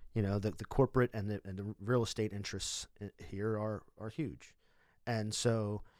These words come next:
you know, you have representatives representing, you know, seventy percent renters that voted against <laughs> tenants' right to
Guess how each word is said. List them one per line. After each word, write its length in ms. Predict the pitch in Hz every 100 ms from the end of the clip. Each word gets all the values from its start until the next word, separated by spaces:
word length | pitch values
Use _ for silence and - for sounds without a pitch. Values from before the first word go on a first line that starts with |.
| -
you 100 | 117
know, 60 | 110
you 160 | 107
have 340 | 113 117 110 - _ _ -
representatives 720 | 127 123 110 123 120 117 101
representing, 720 | 117 - 110 120 113 113 113
you 80 | 113
know, 240 | 117 92 85 71 -
seventy 420 | - 131 120 117
percent 400 | - 110 - 123
renters 680 | 107 120 151 95 110 - - - - - - _ - _ - - - - - - -
that 200 | 113 -
voted 340 | 95 123 131
against 380 | 127 117 127 -
<laughs> 40 | -
tenants' 300 | - 127 -
right 200 | 139
to 100 | 135